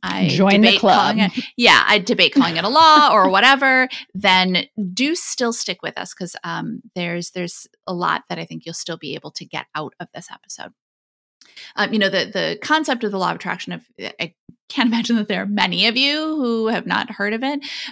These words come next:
Speaker 1: but the, the concept is, is that, um, you, you think about and you focus on what it is that you want.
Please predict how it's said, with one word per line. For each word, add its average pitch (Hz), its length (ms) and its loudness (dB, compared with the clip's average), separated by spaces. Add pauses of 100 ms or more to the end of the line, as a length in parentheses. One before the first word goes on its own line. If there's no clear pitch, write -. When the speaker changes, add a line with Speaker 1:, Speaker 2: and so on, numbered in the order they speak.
Speaker 1:
but 175 280 0
the, 175 300 -4
the 185 80 -6
concept 196 500 -6
is, 165 220 -6
is 160 200 -10
that, - 460 -8
um, 139 320 -8 (320)
you, 156 400 -6
you 160 320 -12
think 320 280 -8
about 254 320 4
and 214 120 -2
you 190 100 -4
focus 220 560 -4
on 185 360 -2 (220)
what 185 180 0
it 170 140 -10
is 175 280 -4
that - 120 -8
you 170 140 -10
want. 247 520 2